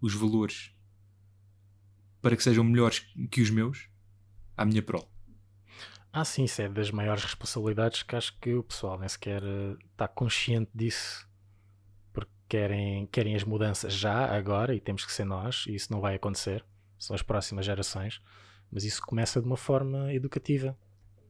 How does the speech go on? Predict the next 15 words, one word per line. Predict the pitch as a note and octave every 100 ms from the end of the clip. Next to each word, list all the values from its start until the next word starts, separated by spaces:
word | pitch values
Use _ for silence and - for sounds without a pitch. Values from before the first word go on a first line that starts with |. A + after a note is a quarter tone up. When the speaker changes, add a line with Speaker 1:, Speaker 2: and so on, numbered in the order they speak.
| - _ -
Speaker 1:
Jordan | G#2+ D3 D3+ D3
Peterson | C#3 C#3+ C#3+ C3+ D#3 D#3 - - - - - - - - - - - - - - -
disse: | G#2+ G#2+ - - - - - - - - - - _ - - - -
Speaker 2:
<laughs> | - - - -
Speaker 1:
"Sê | - - C#3+ D3
a | C#3+
mudança | C3+ C#3 C#3 C3+
que |
queres | C3+ G#2
ver." | G2+ F#2+ - -
Não | D#3+
sei | E3+
se | E3+
foi | D#3
ele. | A#2